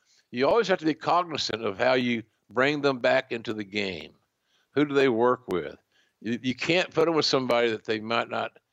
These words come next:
have the timing or the, you know, the, the, the symmetry, so to speak, with. Jesus was a very solid heel,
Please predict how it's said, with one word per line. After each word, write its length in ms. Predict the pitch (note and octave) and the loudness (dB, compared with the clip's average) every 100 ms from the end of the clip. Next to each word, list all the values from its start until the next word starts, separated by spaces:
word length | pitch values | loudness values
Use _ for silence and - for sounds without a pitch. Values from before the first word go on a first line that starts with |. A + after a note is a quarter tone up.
| _ _ | _ _
have 380 | A2 A2+ A2 F#2+ | -2 0 0 -4
the 100 | G2 | -10
timing 600 | - B2+ B2 A#2+ A2+ A2+ | -12 -4 -2 0 0 -2
or 140 | G#2 F2 | -4 -4
the, 180 | F2 - _ _ _ | -6 -12 _ _ _
you 120 | G2+ | -6
know, 180 | F#2+ F2+ | -4 -6
the, 60 | - | -8
the, 180 | G2 - | -12 -12
the 140 | - - | -6 0
symmetry, 540 | - C#3 A#2+ - F#2 | 2 2 0 0 0
so 160 | - G2 | 0 0
to 80 | |
speak, 300 | F#2 G2+ F#2 | 0 -2 -2
with. 300 | F#2 E2 - _ _ _ _ - _ _ _ _ - | -2 -2 -4 _ _ _ _ -20 _ _ _ _ 0
Jesus 540 | D#3 F#3 E3+ F3 E3+ | 2 2 2 2 0
was 120 | A#2 | 0
a 80 | G#2 | -2
very 400 | F2 B2 C3 C#3 | 0 2 2 2
solid 480 | - B2 A#2 C3 B2 | 2 2 2 2 -2
heel, 380 | G2+ F#2+ F#2+ | 0 0 0